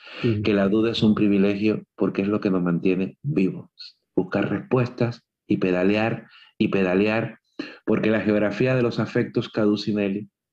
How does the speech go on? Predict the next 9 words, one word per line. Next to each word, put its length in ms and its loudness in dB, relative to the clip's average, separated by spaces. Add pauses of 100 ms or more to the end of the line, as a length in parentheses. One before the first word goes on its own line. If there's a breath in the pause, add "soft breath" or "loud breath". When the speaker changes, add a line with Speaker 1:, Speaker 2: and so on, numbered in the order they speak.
(120)
Speaker 2:
es 200 -2
infinita. 600 -4 (720)
Speaker 1:
Es 140 0
infinita. 440 -4 (1040)
Speaker 2:
Gracias 840 0 (300)
por 200 4
este 540 -2
tiempo 720 0
maravilloso. 1000 0